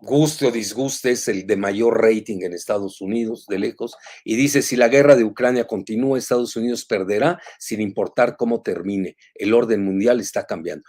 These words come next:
Yo creo que aquí sí dio en el clavo Tucker Carlson. Lo que está en juego no es capturar el territorio de Ucrania, es mucho más profundo, es el nuevo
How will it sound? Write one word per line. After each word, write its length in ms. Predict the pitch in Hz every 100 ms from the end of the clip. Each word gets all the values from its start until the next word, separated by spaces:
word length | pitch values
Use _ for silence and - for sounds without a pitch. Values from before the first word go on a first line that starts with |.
| - -
Yo 140 | 160
creo 240 | 196 220 -
que 80 |
aquí 240 | 180 - 160
sí 320 | - 151 151 _
dio 240 | 120 131
en 80 | 123
el 120 | 92
clavo 500 | - 107 104 95 - _
Tucker 340 | 101 - 90 -
Carlson. 380 | 82 76 - _ _ _ _
Lo 160 | - 139
que 80 | 165
está 180 | 151 233
en 120 | 233
juego 280 | 180 196 170
no 180 | 165 185
es 320 | - - -
capturar 580 | 110 - 117 110 190 214
el 140 | 87
territorio 540 | 98 78 78 92 95 85
de 60 |
Ucrania, 600 | - - 127 73 80 - _ _ _ _ _ _ _ _ -
es 220 | 117 -
mucho 280 | 151 175 117
más 220 | 120 -
profundo, 640 | - - 117 143 143 78 _ _ _ _ _
es 300 | - 127 -
el 300 | 120 98 92 -
nuevo 560 | 98 123 135 139 -